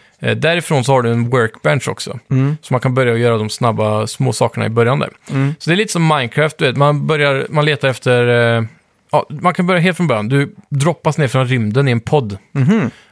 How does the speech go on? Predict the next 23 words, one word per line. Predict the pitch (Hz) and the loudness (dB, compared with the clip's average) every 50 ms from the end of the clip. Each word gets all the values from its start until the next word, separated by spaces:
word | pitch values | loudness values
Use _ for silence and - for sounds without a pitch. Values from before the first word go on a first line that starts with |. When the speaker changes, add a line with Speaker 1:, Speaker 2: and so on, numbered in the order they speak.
| _ _ _ | _ _ _
Speaker 1:
Och, | - 165 139 127 123 123 123 123 123 127 - - _ _ _ _ _ _ _ _ _ _ - | -2 0 2 4 4 4 4 2 2 0 -2 -8 _ _ _ _ _ _ _ _ _ _ -6
och | 139 - | -4 -2
sen | 147 135 139 | 0 2 2
landar | 147 143 127 117 120 | 2 2 2 2 2
du | 120 | 0
på | 113 - 127 | 0 0 2
en | 123 120 120 120 117 117 117 117 - - _ - - _ _ _ - | 2 2 2 2 2 0 0 -2 -6 -10 _ -20 -20 _ _ _ -4
planet, | - 123 120 113 110 - | -2 -2 0 0 0 0
alienplanet | 151 139 120 110 107 107 - 117 117 117 117 - | 0 0 0 -2 -4 -4 -4 -4 -4 -4 -4 -8
då. | - - - - - | -12 -16 -16 -12 -8
Speaker 2:
Mm. | - 135 131 135 147 - _ _ _ _ | -4 -2 -2 -2 -4 -6 _ _ _ _
Speaker 1:
Väldigt | - 131 127 127 120 | -4 -2 -2 -2 0
grönska | 117 139 143 151 135 110 98 - - - - 120 117 123 120 120 | 0 0 0 0 0 -2 -4 -6 -6 -2 0 0 2 2 2 2
och | 120 117 117 | 2 2 0
mycket | 123 127 - - 127 120 120 117 113 - - - - | -2 -4 -2 -2 0 0 2 0 -2 -4 -6 -12 -16
fiender | - - - 202 170 135 120 120 151 190 | -16 -6 -4 -2 0 0 0 0 0 -2
i, | 233 240 233 - 202 | -2 -4 -2 -2 -2
i | |
början, | 196 190 190 139 104 101 | 0 0 0 0 0 -2
alltså | 113 120 - 131 | -4 -4 -2 -2
monster | 135 127 117 107 - - - 208 | 0 0 -2 -2 -4 -4 -4 -2
och | 214 - | 0 0
så. | 117 - | -2 -4